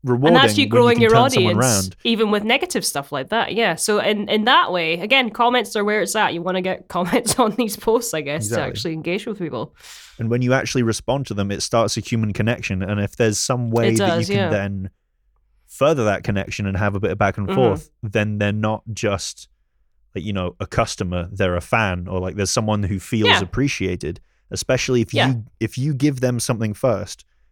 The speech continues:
Speaker 1: For example, like,
Speaker 2: Exactly.
Speaker 1: instead of asking them as someone who doesn't know you, "Oh,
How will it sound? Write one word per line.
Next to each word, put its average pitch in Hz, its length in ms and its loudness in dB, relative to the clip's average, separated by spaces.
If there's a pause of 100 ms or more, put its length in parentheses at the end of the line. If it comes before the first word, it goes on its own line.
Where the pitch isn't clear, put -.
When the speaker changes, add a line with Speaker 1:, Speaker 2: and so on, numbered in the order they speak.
(160)
Speaker 1:
For 113 80 -6
example, 101 500 -2
like, 98 160 -2
Speaker 2:
Exactly. 180 460 -4 (120)
Speaker 1:
instead 117 280 0
of 110 200 -2 (100)
asking 110 380 -2
them 101 340 -2 (920)
as 110 160 0
someone 107 300 0
who 107 120 -2
doesn't 107 280 -2
know 104 160 0
you, 95 260 -2 (400)
"Oh, 104 240 0